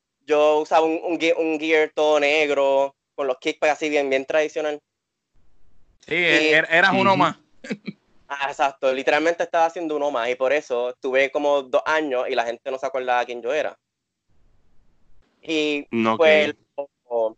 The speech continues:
Speaker 1: la vida es una historia. Y pues, eh,
Speaker 2: <laughs>
Speaker 1: pasaron unos ajustes en mi vida personal que, pues, me tu-, tuve que coger un año fuera de lucha. Porque literalmente llegó un punto que era como, tuve que tomar la decisión de como que o terminar la universidad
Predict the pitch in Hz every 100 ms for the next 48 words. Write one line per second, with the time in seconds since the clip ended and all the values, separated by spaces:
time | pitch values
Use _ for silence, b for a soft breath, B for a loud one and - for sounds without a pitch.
0 | _ _ 147 143 143 147 156 175 180 180
1 | 175 180 170 170 170 165 165 180 185 -
2 | _ _ _ _ _ _ - 165 151 156
3 | 151 151 - 139 131 135 147 143 135 147
4 | 170 175 - 175 - 196 - 147 151 _
5 | _ _ _ _ _ _ _ 143 139 135
6 | 127 131 135 175 190 180 147 135 135 131
7 | 127 135 - 143 165 175 180 170 143 131
8 | 120 127 120 113 - - - _ _ _
9 | _ _ _ 151 143 151 151 151 151 156
10 | 175 170 180 - 196 170 156 156 160 156
11 | - 147 156 165 165 175 170 190 180 160
12 | 147 139 127 117 107 - _ - 143 143
13 | 143 143 143 156 165 170 - 196 220 -